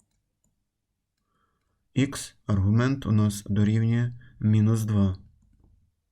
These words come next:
Так, то записуємо, y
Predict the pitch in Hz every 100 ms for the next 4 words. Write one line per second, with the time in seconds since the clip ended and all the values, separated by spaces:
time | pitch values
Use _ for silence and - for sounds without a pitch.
0 | _ _ _ _ _ _ _ _ _ 110
1 | 135 156 - - 123 143 - - - _
2 | _ - 117 131 135 131 131 131 131 -
3 | 120 131 117 104